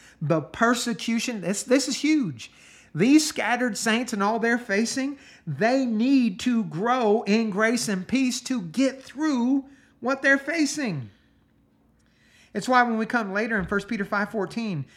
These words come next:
it says, "Greet ye one another with a kiss of charity. Peace be with all ye that are in Christ Jesus. Amen." That peace, that peace that passes carnal understanding, common man's understanding,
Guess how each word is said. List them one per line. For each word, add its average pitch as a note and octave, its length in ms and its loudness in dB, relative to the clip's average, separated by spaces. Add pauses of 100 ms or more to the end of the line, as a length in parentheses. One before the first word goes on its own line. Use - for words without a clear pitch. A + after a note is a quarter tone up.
(300)
it F3 80 -2
says, F#3 220 2
"Greet G3 260 2
ye G3 140 -2
one G3 200 -2
another G3 240 -2
with F#3 120 -2
a F3+ 40 -6
kiss G3+ 240 -2
of D3+ 120 -10
charity. G3+ 340 0 (360)
Peace - 640 4 (1200)
be G#3+ 140 6
with G#3+ 120 -2
all A3 160 2
ye G#3+ 140 2
that G3+ 160 2
are G3+ 80 2
in G3 80 0
Christ F#3+ 260 2
Jesus. E3 580 -4 (120)
Amen." D#3+ 540 -4 (140)
That - 320 -4
peace, - 840 -6 (300)
that F3 260 -4
peace G#3+ 340 -2
that - 240 -12
passes F#3+ 680 -4 (420)
carnal G#3 500 2
understanding, F3 680 -2
common A3+ 520 0
man's A3 300 0
understanding, F#3 600 -4